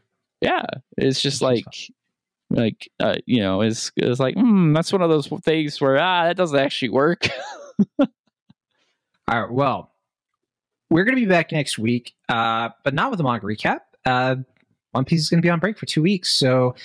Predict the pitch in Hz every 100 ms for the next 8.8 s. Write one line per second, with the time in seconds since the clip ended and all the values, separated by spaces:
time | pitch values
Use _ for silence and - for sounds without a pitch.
0 | - - _ _ 127 131 131 135 175 202
1 | 180 175 - - 147 139 151 143 139 139
2 | 139 139 - - - 107 107 - - -
3 | 151 180 135 160 185 135 113 127 135 110
4 | 101 139 127 - - - - 151 120 165
5 | - - - 196 - - - - - -
6 | - 233 330 320 240 - 254 277 277 269
7 | 185 185 180 175 151 143 135 123 131 143
8 | 156 - - 147 131 131 101